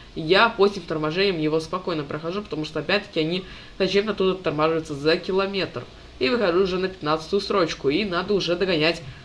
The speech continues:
Лэнса Строла, которого я догнал на третьем круге, подрубил Д Р С, э, или хотел атаковать, но чё-то скорости немного не хватило. Э, мы ехали в одном темпе, он сместился на внутреннюю траекторию,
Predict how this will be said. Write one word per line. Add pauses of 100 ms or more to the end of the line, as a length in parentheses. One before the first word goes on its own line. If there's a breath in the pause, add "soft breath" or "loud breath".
Лэнса
Строла,
которого
я
догнал
на
третьем
круге,
подрубил
Д
Р (180)
С, (400 loud breath)
э,
или
хотел
атаковать,
но
чё-то
скорости
немного
не
хватило. (520 loud breath)
Э,
мы
ехали
в
одном
темпе,
он
сместился
на
внутреннюю
траекторию,